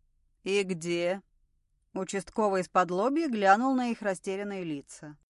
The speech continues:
Желваки сами собой забегали у него по скулам.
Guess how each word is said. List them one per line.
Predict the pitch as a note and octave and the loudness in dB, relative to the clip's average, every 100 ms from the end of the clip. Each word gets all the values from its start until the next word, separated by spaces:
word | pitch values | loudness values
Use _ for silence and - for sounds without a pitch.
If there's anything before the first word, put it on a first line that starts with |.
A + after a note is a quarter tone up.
| _ _ | _ _
Желваки | - F#3+ A#3 A3+ A#3 - C#4+ | -12 -6 -2 2 2 0 -4
сами | C#4 A#3 A#3+ A#3+ | -4 -2 -2 -2
собой | - G#3+ G3+ A#3 A#3 | -2 -4 0 2 2
забегали | F#3 F3+ F#3+ G3 F#3+ | 0 0 0 0 0
у | F#3 | 0
него | F#3 F3+ | 0 -2
по | F3 F#3 | -2 -4
скулам. | - - F3+ D#3+ D#3 D3+ | -6 -6 -4 -4 -6 -8